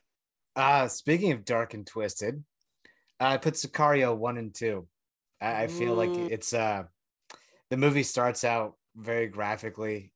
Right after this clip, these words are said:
Speaker 1: and then it just kinda spirals into the deep, dark underworld of the secret squirrel community.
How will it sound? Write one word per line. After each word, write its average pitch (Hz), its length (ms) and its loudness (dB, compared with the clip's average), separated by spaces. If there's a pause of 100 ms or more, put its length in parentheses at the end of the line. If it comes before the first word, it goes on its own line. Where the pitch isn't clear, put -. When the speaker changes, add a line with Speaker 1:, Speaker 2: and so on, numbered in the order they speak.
Speaker 1:
and 101 160 -8
then 110 100 -4
it 110 120 -6
just 98 180 -12
kinda 110 220 -4
spirals 110 640 -2
into 113 540 -6 (480)
the 127 80 -2
deep, 113 420 -4
dark 131 320 2
underworld 120 580 0
of 107 80 -10
the 101 60 -10
secret 120 400 -6
squirrel 123 400 0
community. 113 680 -4